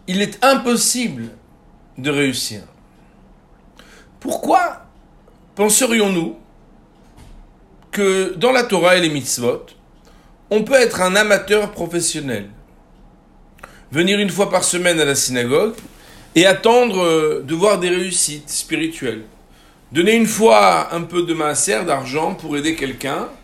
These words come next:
et attendre déjà de recevoir des bénédictions,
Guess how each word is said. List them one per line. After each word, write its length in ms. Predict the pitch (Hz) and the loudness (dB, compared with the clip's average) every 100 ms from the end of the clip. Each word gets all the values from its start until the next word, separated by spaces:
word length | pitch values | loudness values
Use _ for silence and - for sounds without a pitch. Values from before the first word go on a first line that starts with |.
| _ _ _ _ | _ _ _ _
et 100 | 170 | -2
attendre 460 | 208 226 254 240 214 | 0 2 0 2 0
déjà 520 | 190 180 165 196 190 | 0 0 4 4 2
de 100 | 180 | 2
recevoir 640 | 175 165 - 165 160 151 | 0 0 -2 -2 0 0
des 80 | 143 | -2
bénédictions, 640 | 139 143 139 127 - 123 | -6 -8 -8 -12 -12 -12